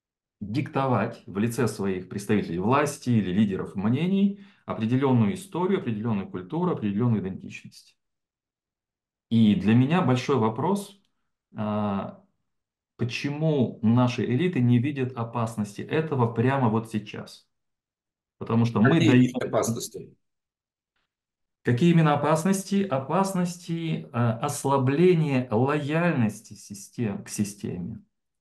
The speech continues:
Speaker 1: идентификации гражданина с политической системой, с государством, когда граждане все больше видят,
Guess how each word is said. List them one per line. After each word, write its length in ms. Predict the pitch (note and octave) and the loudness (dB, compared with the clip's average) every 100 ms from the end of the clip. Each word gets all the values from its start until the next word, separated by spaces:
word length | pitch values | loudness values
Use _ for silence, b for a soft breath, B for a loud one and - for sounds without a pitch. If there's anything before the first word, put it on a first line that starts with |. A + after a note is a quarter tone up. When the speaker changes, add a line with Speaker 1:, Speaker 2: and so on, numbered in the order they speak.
| - | -2
Speaker 1:
идентификации 1160 | A2+ B2+ C3 B2 C3 B2 D#3+ D#3+ - - G#2+ | 2 2 2 0 -2 0 0 0 -2 -6 -6
гражданина 840 | G2 A#2 A2+ G#2+ A2+ B2+ A2 F2 - | -4 -2 0 2 2 4 2 0 -8
с 120 | - | -18
политической 760 | - F#2 G2+ C#3 C3 A2+ - F2+ | -10 -4 -2 -2 -6 -8 -6 -6
системой, 600 | G#2+ - - B2 G2 F2+ | -8 -12 -4 0 0 -2
с 40 | |
государством, 1000 | F#2 F#2 F#2 G2+ E3 F3 - A2 A#2 - _ b b b | -6 -6 -6 -2 -2 -4 -8 -6 -6 -10 _ b b b
когда 360 | - B2 G2+ A#2 | -8 -6 0 2
граждане 760 | A2+ D#3+ F3 B2+ A#2 G2+ - - _ _ | 2 2 2 2 2 0 -4 -18 _ _
все 200 | - B2 | -6 -2
больше 440 | A2+ C#3 B2 - | 2 4 2 0
видят, 520 | G#2 G2 G2+ G#2 F3 | -2 0 -2 -2 -8